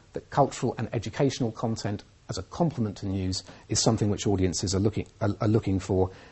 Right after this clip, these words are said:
and we intend to reinstate as much of that as possible. Some of it will be funded by these news, by, by these news sources. It's easier and more appropriate to get sponsorship in relation to non-news. In fact, it's not,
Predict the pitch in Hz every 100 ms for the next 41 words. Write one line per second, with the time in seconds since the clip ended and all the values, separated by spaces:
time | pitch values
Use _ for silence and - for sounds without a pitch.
0 | - - 98 98 104 104 98 101 95 95
1 | - 95 92 - 104 117 113 - 104 95
2 | 95 - 135 - 110 113 107 - - -
3 | - - - - 131 120 131 - - -
4 | _ _ - 110 127 123 120 123 - -
5 | _ - - - 120 113 113 117 110 107
6 | 104 110 107 - - 127 127 113 104 104
7 | 113 107 - 123 104 80 76 - - -
8 | 123 - 165 165 127 120 110 113 120 110
9 | 104 175 147 110 - 120 107 - - 120
10 | - - 110 113 107 104 104 - 104 107
11 | 135 113 87 90 104 101 - - - 113
12 | 104